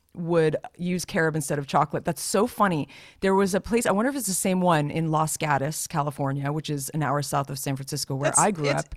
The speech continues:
Speaker 2: it's
Speaker 1: The Good
Speaker 2: where
Speaker 1: Earth."
Speaker 2: It's, yeah, that's what Steve's talking about.
Speaker 1: That's
Speaker 2: I used
Speaker 1: so
Speaker 2: to go
Speaker 1: funny.
Speaker 2: to the one in Los Gatos all the time when,
Speaker 1: Yeah.
Speaker 2: when we were
Speaker 1: I
Speaker 2: visiting
Speaker 1: don't
Speaker 2: my
Speaker 1: think it's there
Speaker 2: grandma and
Speaker 1: anymore,
Speaker 2: stuff.
Speaker 1: but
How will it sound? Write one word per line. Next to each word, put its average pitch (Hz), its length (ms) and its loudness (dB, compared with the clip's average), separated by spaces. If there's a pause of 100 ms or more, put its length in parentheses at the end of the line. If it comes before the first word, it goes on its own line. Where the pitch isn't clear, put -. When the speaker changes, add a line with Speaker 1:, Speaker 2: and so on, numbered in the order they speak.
(200)
Speaker 2:
it's 262 140 -2
Speaker 1:
The 233 60 0
Good 302 120 4
Speaker 2:
where 440 120 10
Speaker 1:
Earth." 165 220 2 (380)
Speaker 2:
It's, - 340 -12
yeah, 180 200 -4 (180)
that's 254 200 -2
what 190 120 -4
Steve's 165 240 -4
talking 131 300 -6
about. - 360 -12
Speaker 1:
That's 185 120 4
Speaker 2:
I 202 40 8
used 226 80 4
Speaker 1:
so 190 60 4
Speaker 2:
to 220 80 0
go 214 80 2
Speaker 1:
funny. 214 100 6
Speaker 2:
to 208 60 2
the 190 100 4
one 180 140 2
in 175 100 -2
Los 156 160 0
Gatos 170 300 0
all 151 100 -4
the 135 80 -16
time - 320 -8
when, 165 100 -16
Speaker 1:
Yeah. 147 360 2
Speaker 2:
when 147 180 -8
we 147 120 -4
were 139 80 -2
Speaker 1:
I - 20 -4
Speaker 2:
visiting 151 220 -2
Speaker 1:
don't 139 80 -2
Speaker 2:
my 139 80 0
Speaker 1:
think - 100 2
it's 131 80 -4
there 202 140 6
Speaker 2:
grandma 185 120 4
and 156 80 0
Speaker 1:
anymore, 139 200 0
Speaker 2:
stuff. 135 100 -8
Speaker 1:
but 131 260 0